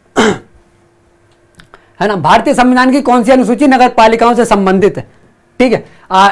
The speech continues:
इलेवेंथ, टेंथ, नाइन्थ, ट्वेल्थ, which schedule of the Indian Constitution is related to, आ, municipalities?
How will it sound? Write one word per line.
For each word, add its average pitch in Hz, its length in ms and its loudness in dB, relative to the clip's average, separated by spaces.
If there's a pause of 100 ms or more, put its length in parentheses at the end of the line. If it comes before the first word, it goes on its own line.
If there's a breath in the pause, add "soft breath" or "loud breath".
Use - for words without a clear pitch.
इलेवेंथ, 233 340 2
टेंथ, 254 300 0
नाइन्थ, 233 420 -2
ट्वेल्थ, 185 280 0
which 247 220 0
schedule 254 500 2
of 226 260 2
the 247 100 4 (120)
Indian 247 340 -2
Constitution 226 540 -2
is 226 100 0
related 226 480 -2
to, 285 80 2 (520 loud breath)
आ, 202 180 2
municipalities? 214 880 0